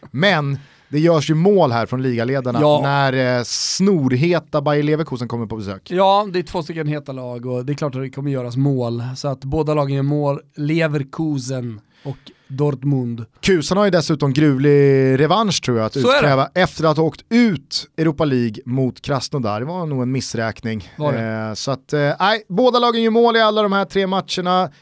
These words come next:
Speaker 1: Ni hittar trippen alltså på Betsson punkt com. Fina Toto-tröjor som kickers. Tack till er, Betsson, för att ni är med och gör Toto Balotto så jävla roligt.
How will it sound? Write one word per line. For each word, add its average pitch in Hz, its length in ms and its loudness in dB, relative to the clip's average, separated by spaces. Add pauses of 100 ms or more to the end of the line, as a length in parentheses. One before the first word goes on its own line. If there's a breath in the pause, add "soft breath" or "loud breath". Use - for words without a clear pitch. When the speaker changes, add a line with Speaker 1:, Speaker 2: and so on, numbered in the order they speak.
(140 soft breath)
Speaker 1:
Ni 165 100 -2
hittar 170 380 0
trippen 151 500 0
alltså 143 340 -4
på 139 120 -6
Betsson 135 460 -4
punkt 135 320 -4
com. 127 440 0 (220 soft breath)
Fina 120 340 -2
Toto-tröjor 110 580 -4
som 104 180 -8
kickers. - 420 -10
Tack - 220 -10
till 117 340 -8
er, 101 200 -10
Betsson, 95 360 -16
för 101 100 -14
att 95 80 -16
ni 101 120 -12
är 101 40 -12
med 98 260 -12
och 113 120 -8
gör 98 240 -6
Toto 113 220 -14
Balotto 107 300 -12
så 120 100 -10
jävla 123 140 -6
roligt. 247 500 0